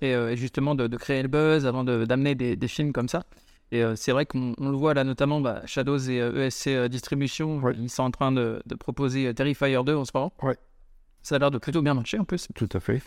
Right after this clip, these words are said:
Speaker 1: Euh, et, euh, qu'est-ce que tu penses justement de, du retour du, euh, du gore,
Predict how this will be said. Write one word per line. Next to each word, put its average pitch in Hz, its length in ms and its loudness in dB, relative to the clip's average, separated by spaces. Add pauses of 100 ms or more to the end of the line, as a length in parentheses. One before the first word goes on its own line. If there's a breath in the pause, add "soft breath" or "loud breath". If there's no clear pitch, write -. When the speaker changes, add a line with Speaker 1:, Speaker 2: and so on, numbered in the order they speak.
(160)
Speaker 1:
Euh, 127 640 0
et, 139 200 0
euh, 123 520 0
qu'est-ce - 140 -8
que - 80 -8
tu 151 100 -6
penses 180 240 -2
justement 151 320 -2
de, 151 140 0
du 131 180 -2
retour 139 380 2
du, 123 260 -2
euh, 120 140 0
du 123 140 -6
gore, 147 420 -2